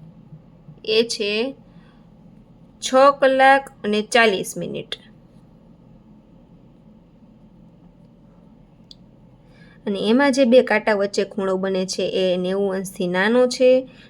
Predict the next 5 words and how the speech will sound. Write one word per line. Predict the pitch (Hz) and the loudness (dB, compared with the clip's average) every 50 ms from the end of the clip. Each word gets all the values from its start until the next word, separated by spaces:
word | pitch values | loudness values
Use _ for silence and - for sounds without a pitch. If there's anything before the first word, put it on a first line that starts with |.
| - - - | -20 -16 -16
એટલે | - - 202 190 | -12 -8 -6 -4
આપણે | 185 185 190 185 185 | -4 -4 -4 -4 -4
અહીંયા | 180 180 180 | -4 -4 -2
લખીશું | 185 202 214 - 262 254 240 - - 180 170 170 - | -2 -4 -2 0 0 -2 -2 -2 -8 -10 -10 -10 -10
કાટકોણથી | - - 190 202 202 - - - 196 180 180 175 - - 220 226 269 330 320 | -4 -2 -2 -2 -4 -6 -10 -6 -6 -6 -6 -6 -6 -4 -2 -2 -2 -2 -4